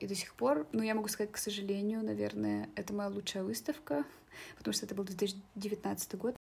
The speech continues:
Но я до сих пор не чувствовала ничего подобного, потому что это какой-то абсолютно новый формат для меня. Это формат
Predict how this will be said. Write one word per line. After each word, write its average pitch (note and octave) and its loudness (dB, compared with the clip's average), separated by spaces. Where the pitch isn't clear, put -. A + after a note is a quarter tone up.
Но A#3 4
я G3+ 4
до G3 -2
сих - -2
пор A3+ 2
не G3+ 4
чувствовала G#3 2
ничего G3 0
подобного, F3+ 2
потому F#3+ -4
что F#3+ -2
это - 0
какой-то G3+ 0
абсолютно G#3 0
новый G#3 4
формат F#3+ 2
для A#3+ 2
меня. G3 2
Это G3 -4
формат F#3+ -2